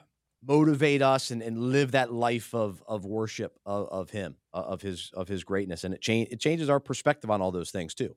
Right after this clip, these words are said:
When our, when our, when we put him in his proper place.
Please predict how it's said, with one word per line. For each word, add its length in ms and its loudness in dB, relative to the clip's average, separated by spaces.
When 120 -4
our, 240 2
when 180 -4
our, 180 -8
when 180 -10
we 140 0
put 300 0
him 220 4
in 100 2
his 200 0
proper 340 2
place. 440 -6